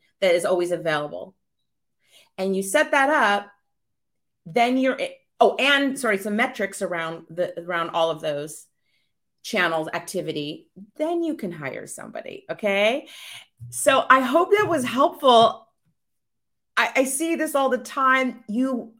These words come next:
I am, I applaud you for wanting to delegate and to outsource that information, right, to, uh, uh, to, to somebody else. And that is, alone is gonna be a learning process.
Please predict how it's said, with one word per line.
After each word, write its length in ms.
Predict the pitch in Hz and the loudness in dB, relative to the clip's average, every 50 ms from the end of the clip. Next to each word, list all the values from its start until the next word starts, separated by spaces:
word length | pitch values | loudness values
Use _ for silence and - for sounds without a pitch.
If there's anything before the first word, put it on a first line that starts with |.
| - - | 2 4
I 140 | 240 240 | 4 4
am, 260 | 240 233 233 233 214 - | 4 2 0 -2 0 4
I 80 | 214 220 | 4 6
applaud 500 | 208 208 - - 262 254 269 277 254 240 | 4 4 2 0 2 4 4 4 2 0
you 200 | 262 277 277 277 | -4 -6 -6 -6
for 160 | 277 226 208 | -4 -4 -4
wanting 400 | 190 196 202 214 220 226 226 233 226 | -2 -2 0 0 0 0 -2 -4 -6
to 120 | 220 - - - 170 165 | -8 -12 -14 -12 -6 -2
delegate 580 | 202 202 233 269 262 320 320 320 339 339 - - _ - - _ _ - | 0 2 2 0 0 -2 -2 -4 -4 -6 -10 -16 _ -20 -20 _ _ -6
and 140 | 208 202 | -6 -4
to 60 | 220 220 | -4 -4
outsource 640 | - 202 220 220 220 - 247 233 226 220 - - | -2 0 0 0 -2 -4 -6 -6 -6 -6 -6 -4
that 380 | 214 208 214 220 233 233 - - _ _ _ _ _ _ - | -2 -2 0 0 0 -2 -4 -8 _ _ _ _ _ _ -4
information, 800 | 233 233 220 220 202 180 170 208 247 - 349 349 349 349 359 359 - - _ _ _ _ - | -4 -2 -2 -2 -2 -2 -2 -2 -2 -2 -2 -2 -2 -2 -4 -6 -10 -14 _ _ _ _ -2
right, 380 | 220 233 247 294 330 - - - | 0 0 0 0 -4 -8 -10 -12
to, 500 | - - 254 247 240 240 240 240 202 - | -8 -6 -4 -4 -4 -4 -4 -6 -4 0
uh, 40 | - | 0
uh, 260 | 196 - - 180 196 190 | 0 0 0 -2 -2 -2
to, 260 | 196 - 226 214 220 | -4 -8 -10 -10 -8
to 100 | - 233 | -8 -8
somebody 360 | 226 254 247 233 226 226 208 | -6 -4 -4 -4 -2 -2 -2
else. 400 | 202 220 269 330 359 - - - - | -2 -2 -2 -4 -6 -10 -10 -8 -6
And 140 | 226 226 226 | -4 -2 -2
that 160 | 240 262 277 | -2 -2 -2
is, 140 | 277 - - - | -4 -6 -4 -6
alone 340 | 202 202 208 220 240 262 | -4 -2 -2 -2 -4 -4
is 120 | 277 262 - | -6 -6 -6
gonna 160 | 226 208 190 | -6 -6 -6
be 120 | 202 190 | -4 -4
a 80 | 180 175 | -4 -4
learning 280 | 190 196 214 226 233 220 | -2 -2 -2 -4 -4 -6
process. 760 | - 196 160 151 147 151 - - - - - - - - | -4 -2 -2 -2 -2 -4 -8 -12 -12 -12 -12 -14 -16 -20